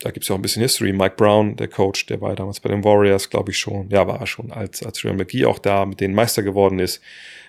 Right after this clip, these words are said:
Ähm, gibt ein bisschen Athletik, äh, hinter Domantas Sabonis. Gibt's ja noch Alex Len, ich glaube Trey Lyles kann auch mal auf der fünf spielen, aber,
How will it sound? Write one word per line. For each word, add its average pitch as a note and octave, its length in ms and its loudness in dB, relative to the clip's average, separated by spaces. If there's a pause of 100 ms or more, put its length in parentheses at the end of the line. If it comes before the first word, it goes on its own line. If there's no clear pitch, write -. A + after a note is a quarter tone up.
(120)
Ähm, - 360 -10 (140)
gibt - 200 -6
ein G2+ 100 -4
bisschen - 160 -2
Athletik, - 680 0 (120)
äh, G2 180 -6
hinter F#2+ 260 -4
Domantas F#2 340 -2
Sabonis. G2 640 4
Gibt's - 180 -6
ja G#2 80 -2
noch F#2+ 100 -4
Alex G2+ 360 -4
Len, F#2+ 460 0
ich F#2 40 -10
glaube - 200 -8
Trey F#2+ 260 0
Lyles F#2 460 2
kann F#2 100 -4
auch F#2+ 140 0
mal G2 40 -4
auf F2 60 -4
der - 100 -2
fünf F#2 240 -6
spielen, F2+ 400 0
aber, F#2 240 2